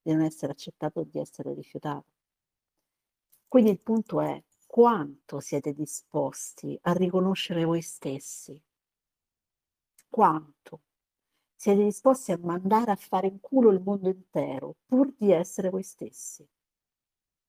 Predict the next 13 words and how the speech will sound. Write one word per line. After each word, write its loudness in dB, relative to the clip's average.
Ve 4
la 4
ridico, -4
quanto 0
siete -2
disposti -8
a -6
mandare -4
a -10
fanculo -4
il -6
mondo -8
intero -12